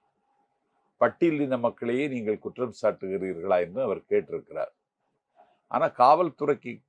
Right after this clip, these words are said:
கிடைத்த தடயம் அதுதான். காவல்துறை தீவிர புலன் விசாரணை மேற்கொண்டு தான் இந்த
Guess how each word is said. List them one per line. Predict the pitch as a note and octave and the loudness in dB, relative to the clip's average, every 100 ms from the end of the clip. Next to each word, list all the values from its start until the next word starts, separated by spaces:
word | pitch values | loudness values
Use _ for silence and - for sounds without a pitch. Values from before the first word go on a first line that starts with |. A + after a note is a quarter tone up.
| _ | _
கிடைத்த | A#2+ C3 C3+ - | 0 0 0 -4
தடயம் | G#2+ A2+ A#2 C3+ C#3 F#2+ | -2 2 4 4 4 0
அதுதான். | D2 C#2+ - _ _ _ _ _ _ _ _ _ _ _ _ _ _ _ _ _ _ _ _ _ _ _ - F#2 - | -2 -10 -10 _ _ _ _ _ _ _ _ _ _ _ _ _ _ _ _ _ _ _ _ _ _ _ -18 -16 0
காவல்துறை | A2+ D#3 D#3+ - F#2 G2+ | 4 6 4 0 0 0
தீவிர | C#3 D#3 E3+ E3 | -2 -2 0 -2
புலன் | - C#3 D3+ D3+ | 0 0 0 -4
விசாரணை | C#3 - C3 A2+ A#2 | -2 4 6 4 -4
மேற்கொண்டு | G#2+ B2+ B2+ - A#2 A2 | 0 0 0 -4 -6 -4
தான் | A2+ B3 - | -2 -4 -6
இந்த | A2 A2 G2+ F#2+ | -10 -4 -4 -4